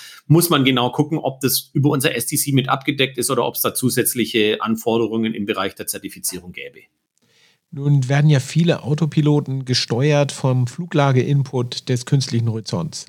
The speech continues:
Speaker 2: Also die brauchen den künstlichen Horizont, um zu wissen, wo oben und unten ist und dann eben auch, wo sie das Flugzeug hinsteuern sollen.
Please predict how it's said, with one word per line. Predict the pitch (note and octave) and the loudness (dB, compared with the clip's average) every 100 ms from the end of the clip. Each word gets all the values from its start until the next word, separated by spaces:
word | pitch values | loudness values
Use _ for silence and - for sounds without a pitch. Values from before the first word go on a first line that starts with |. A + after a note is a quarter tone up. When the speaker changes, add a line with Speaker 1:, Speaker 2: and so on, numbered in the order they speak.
| - | -12
Speaker 2:
Also | A#2 B2 | -12 -8
die | A#2 A#2 | -4 -2
brauchen | A#2+ A2 C#3 C#3 | 2 4 4 4
den | A#2 | 2
künstlichen | A2+ C3+ C3+ A2+ | 2 0 2 2
Horizont, | A#2 A2 D3+ D#3 | 2 2 2 2
um | A2+ | 0
zu | B2 C3 | 0 2
wissen, | C3+ C3+ | 2 4
wo | A#2+ G#2+ | 4 2
oben | G#2+ | 0
und | G#2+ | 0
unten | D3+ D3+ B2+ | 0 0 -2
ist | A#2+ - | -2 -4
und | F#2 | -4
dann | G#2+ | -4
eben | B2 A#2 | -4 -4
auch, | B2 - | -4 -4
wo | |
sie | A#2 | -2
das | A#2 A#2+ | -2 -2
Flugzeug | C#3 C#3+ C3 | 0 2 2
hinsteuern | B2 - G#2 G2+ | 2 2 -2 -2
sollen. | A2 | -4